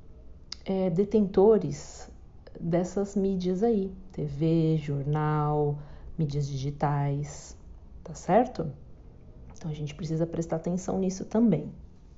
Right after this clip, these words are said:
tá? E aí, gente, o que a gente tem visto? Agora vamos entrar um pouquinho na, na parte agora mesmo. Eu já falei pra vocês um pouquinho agora sobre informação, sobre comunicação, ok. Agora vamos, vamos falar então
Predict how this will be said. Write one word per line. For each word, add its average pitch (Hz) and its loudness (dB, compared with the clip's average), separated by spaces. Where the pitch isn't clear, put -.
tá? 165 2
E 320 6
aí, 226 4
gente, 156 2
o 220 0
que - -2
a 359 6
gente 196 2
tem 156 2
visto? 151 -4
Agora 208 2
vamos 240 8
entrar 220 4
um 208 4
pouquinho 196 0
na, 190 4
na 190 0
parte 196 0
agora 214 2
mesmo. 190 4
Eu 147 0
já 165 0
falei 196 0
pra 196 -2
vocês 190 0
um 190 0
pouquinho 196 0
agora 214 0
sobre 240 2
informação, 226 0
sobre 240 0
comunicação, 254 -2
ok. - -6
Agora 202 6
vamos, 190 4
vamos 247 4
falar 208 2
então 160 2